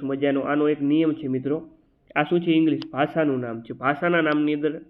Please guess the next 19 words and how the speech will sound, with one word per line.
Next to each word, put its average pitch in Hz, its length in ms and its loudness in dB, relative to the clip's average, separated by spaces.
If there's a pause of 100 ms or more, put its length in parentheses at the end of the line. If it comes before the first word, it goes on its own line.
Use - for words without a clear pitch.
(140)
અ, 131 220 -6
ભાષાના 135 480 -2
નામની 139 360 0
આગળ 135 280 -2
આર્ટિકલ 131 540 -4
વપરાતો 131 560 -2
નથી, 131 340 -6
એટલે - 340 -10
કે 143 100 -4
no 135 300 2
આર્ટિકલ 139 360 -2
જવાબ 135 300 -2
આવે. 139 120 2
ઓપ્શન 135 440 -4
ડી 139 200 2
આનો 135 280 -4 (220)
સાચો 131 280 -4
જવાબ 127 240 -2 (160)
બને. 120 220 -6